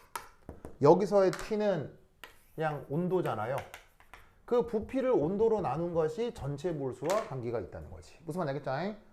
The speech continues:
자, 그러면 부피 온도 나눠봐. 그럼 부피를 온도로 나눠. 알겠어요?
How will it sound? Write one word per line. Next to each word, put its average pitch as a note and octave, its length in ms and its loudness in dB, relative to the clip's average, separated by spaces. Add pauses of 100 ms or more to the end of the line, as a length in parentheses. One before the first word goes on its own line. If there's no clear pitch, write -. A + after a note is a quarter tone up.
(100)
자, G#3 160 4
그러면 B3 400 0 (680)
부피 A#3+ 220 0
온도 A3+ 240 4
나눠봐. D3+ 460 2 (380)
그럼 D#3+ 200 -2
부피를 A#3 720 2 (520)
온도로 A#3 580 4
나눠. D3 460 4
알겠어요? F3+ 340 -2